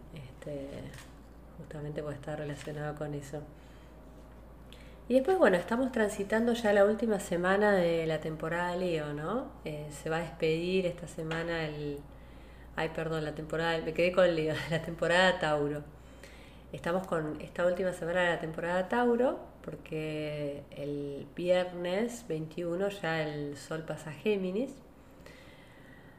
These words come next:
Así que bueno, eh, no sé cómo les fue, eh, durante este mes con Tauro, eh, que nos, nos llegó un poco, ¿no? a, a conectar con el mundo de los sentidos, a,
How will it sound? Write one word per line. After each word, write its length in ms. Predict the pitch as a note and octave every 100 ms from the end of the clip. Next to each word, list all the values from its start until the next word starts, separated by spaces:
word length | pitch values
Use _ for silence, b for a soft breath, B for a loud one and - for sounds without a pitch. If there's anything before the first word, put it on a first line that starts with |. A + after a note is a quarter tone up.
| -
Así 260 | A3+ -
que 140 | - C#4+
bueno, 400 | A3 E3+ D#3 - -
eh, 640 | F3 E3+ E3 E3 D#3+ D#3
no 100 | E3
sé 140 | F3 F#3
cómo 200 | F#3+ F#3
les 160 | F3
fue, 520 | - - F3+ F#3 G3+ -
eh, 640 | - D#3+ D3+ D3 D3+ D3 D3 D3 -
durante 320 | E3 D#3 D#3 E3
este 240 | - E3
mes 520 | E3+ G3+ G#3 G#3+ G#3
con 280 | - D#3+ D3+
Tauro, 840 | - F3 F3+ F3+ F3+ F3+ F3+ F#3+ - -
eh, 220 | D#3 D#3
que 160 | - D3+
nos, 480 | D3 D3 - - -
nos 180 | E3 -
llegó 160 | E3
un 140 | F#3+ F#3+
poco, 300 | F#3+ G3 F#3
¿no? 200 | E3 E3+
a, 400 | F3 D#3 D#3 - - B B B -
a 80 |
conectar 420 | D#3 D#3+ D#3 E3+ F3
con 120 | F3
el 100 | E3
mundo 240 | E3 E3+
de 60 | D#3+
los 100 | D#3
sentidos, 1120 | - D3+ D3 G3 G#3 G3+ G3 F#3+ F#3+ F#3 D#3+
a, 460 | D3 D3 D3 D3